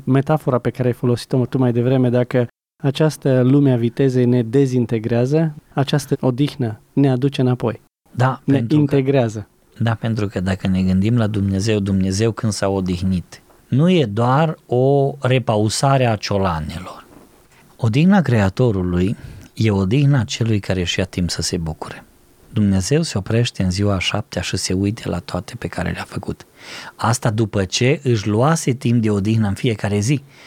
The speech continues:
Speaker 2: Că dacă ne uităm cu atenție la narațiunea Genezei, zice că Dumnezeu s-a uitat și iată că toate erau bune. Vede că în prima zi face lucruri bune, vede în a doua,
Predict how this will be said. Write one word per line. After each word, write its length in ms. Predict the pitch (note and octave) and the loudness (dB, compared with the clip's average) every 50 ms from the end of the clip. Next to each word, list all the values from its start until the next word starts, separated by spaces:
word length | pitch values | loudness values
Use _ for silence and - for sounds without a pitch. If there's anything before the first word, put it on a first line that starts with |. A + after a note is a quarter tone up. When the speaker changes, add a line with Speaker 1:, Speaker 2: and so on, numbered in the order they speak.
| - - _ | -20 -20 _
Speaker 2:
Că 100 | - G#2+ | -6 -2
dacă 200 | F#2+ F#2 - F#2+ | -2 -2 0 0
ne 80 | F#2 | 0
uităm 260 | F2 F2+ F2+ A2 A2 A#2+ | 0 0 0 2 0 0
cu 100 | - A2+ | 0 -2
atenție 340 | F#2+ - G#2 A2 - - | -2 -2 -2 -2 0 0
la 80 | G2+ G2 | 0 2
narațiunea 520 | F#2+ F#2+ F#2 F2+ F2 - - G#2+ G#2 G#2 | 2 2 2 0 -2 -2 -2 0 0 0
Genezei, 380 | G2 F#2+ F#2 F#2 F#2+ G2 G#2+ G2+ | 0 0 0 0 0 2 0 0
zice 220 | G2 G#2 - - | 0 -2 -4 -6
că 140 | G#2 - G2+ | -4 -4 -2
Dumnezeu 480 | F2+ G2 G2+ G2+ F#2+ F#2 F#2 F#2+ G2 G2+ | 0 2 2 2 2 0 0 0 0 0
s-a 180 | G2+ - G2 | 0 0 -2
uitat 340 | F#2 F2+ F2 - G2 G2 G2 | 0 -2 -2 0 -2 -2 -2
și 120 | - - F#2+ | -2 -2 -4
iată 200 | F#2+ F#2+ - G2+ | -4 -4 -4 -6
că 120 | - F#2+ | -6 -6
toate 300 | F#2 - G2+ G2 - G2+ | -2 -2 -2 -2 0 -2
erau 200 | F#2 F2+ F2+ F2+ | -2 0 0 -2
bune. 300 | F2 F2+ F2 D#2+ D#2 - _ _ _ _ _ _ - - | -2 -2 -4 -4 -6 -8 _ _ _ _ _ _ -14 -2
Vede 240 | - A2+ G#2+ G#2 G#2 | -2 0 2 0 0
că 100 | F#2+ G2+ | 0 -2
în 60 | G2 | -2
prima 280 | F#2 G2 G2 F#2+ F#2+ F#2+ | 0 0 0 0 0 0
zi 120 | F#2+ G2 | 0 -2
face 280 | F#2 G#2 G2 F2+ - F#2+ | -2 -2 -2 -2 -2 -2
lucruri 280 | F#2 F#2 - G2+ F#2+ | -2 -2 -2 -2 -2
bune, 220 | F2+ F#2 F#2+ F#2 F2 | 0 0 0 0 0
vede 220 | F#2 G2 F#2+ G2 | -2 -2 -2 0
în 80 | F#2 F#2 | 0 0
a 80 | F#2 | 0
doua, 240 | F2+ F#2 G2 G#2 | 0 0 -2 -2